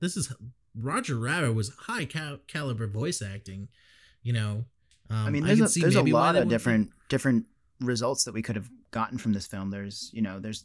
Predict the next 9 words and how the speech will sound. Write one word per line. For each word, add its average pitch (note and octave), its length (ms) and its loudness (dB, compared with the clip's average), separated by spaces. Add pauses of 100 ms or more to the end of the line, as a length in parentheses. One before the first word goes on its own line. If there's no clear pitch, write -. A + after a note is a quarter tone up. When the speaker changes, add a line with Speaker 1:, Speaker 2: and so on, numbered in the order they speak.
(120)
Speaker 2:
there's A#2 180 -2
alternate A#2+ 480 0
endings. D#3 680 2
There's, G#2+ 580 -4 (680)
um, G2 540 -8 (640)
there's A#2+ 200 -4
one A#2+ 200 0
ending B2 320 4
where A2 500 0